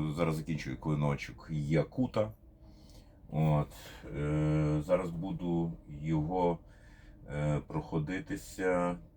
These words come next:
трішечки пастою. От, і давати йому вигляд. Ось так ось він виглядає зараз.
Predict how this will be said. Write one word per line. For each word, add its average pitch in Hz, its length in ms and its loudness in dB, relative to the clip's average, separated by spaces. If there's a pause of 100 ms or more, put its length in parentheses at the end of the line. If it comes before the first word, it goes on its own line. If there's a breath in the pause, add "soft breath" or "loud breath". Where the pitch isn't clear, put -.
(320)
трішечки 80 1500 2 (600 soft breath)
пастою. 123 560 -2 (720)
От, 62 380 -8
і 90 360 0
давати 85 380 4
йому 78 260 6 (300)
вигляд. 60 720 -2 (600 loud breath)
Ось 69 220 -2
так 57 240 -4
ось 53 200 -12 (220)
він 64 260 -4 (140)
виглядає 107 680 8
зараз. 101 400 4